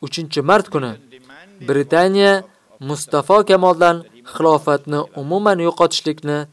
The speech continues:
talab qildi. Bunga nima sabab bo'ldi? Xalifaning turishligi hech kimga tahdid solayotgani yo'q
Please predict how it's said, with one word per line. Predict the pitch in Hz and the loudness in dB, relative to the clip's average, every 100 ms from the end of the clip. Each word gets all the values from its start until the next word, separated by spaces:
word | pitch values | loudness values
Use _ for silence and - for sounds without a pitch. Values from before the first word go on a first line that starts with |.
| - | -2
talab | 143 131 - | 0 0 -6
qildi. | 123 127 113 _ _ _ _ _ _ _ _ - | -14 -14 -16 _ _ _ _ _ _ _ _ -8
Bunga | 147 170 185 190 - 143 143 120 135 | -6 2 6 6 4 -6 -20 -10 -4
nima | 220 233 | 0 2
sabab | 185 147 127 127 | 2 2 0 -2
bo'ldi? | 120 110 104 _ _ _ _ _ _ - | -4 -6 -12 _ _ _ _ _ _ -10
Xalifaning | - 147 147 151 185 214 | -4 -2 -2 -2 -2 -4
turishligi | 190 175 165 160 180 180 147 - _ _ 143 | -2 -2 -2 0 4 2 0 -12 _ _ -4
hech | 165 - | -4 -4
kimga | 196 196 202 165 | 0 2 2 2
tahdid | 135 151 147 | -2 -6 -6
solayotgani | 147 160 160 180 180 | 0 2 2 0 2
yo'q | 262 | 2